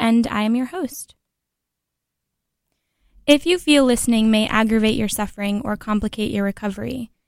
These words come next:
please take this notice as a trigger warning. Discuss with your support system as necessary, and as always, take what you need and leave what you don't.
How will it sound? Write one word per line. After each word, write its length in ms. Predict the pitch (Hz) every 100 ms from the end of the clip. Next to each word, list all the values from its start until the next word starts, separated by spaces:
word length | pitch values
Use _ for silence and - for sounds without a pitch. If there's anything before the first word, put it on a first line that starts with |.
| _ -
please 300 | - 285 -
take 240 | - 247
this 240 | - 233 -
notice 380 | 214 202 208 -
as 200 | 220 208
a 40 |
trigger 340 | - 214 208
warning. 460 | 202 202 247 262 233 _ _ _ _ _ _ _ _ _ _
Discuss 400 | 277 254 285 277
with 120 | -
your 80 | 254
support 360 | 240 247 254 240
system 440 | 254 - 240 233
as 220 | - 226 226
necessary, 720 | 226 233 - 220 214 214 226 _ _ _ -
and 140 | 240
as 100 | 233
always, 460 | 233 226 226 226 -
take 260 | - 240
what 120 | 247 262
you 120 | 269
need 480 | 247 208 196 196 - _ -
and 200 | 220 214
leave 340 | 208 190 196
what 100 | -
you 140 | - 208
don't. 480 | 220 262 269 _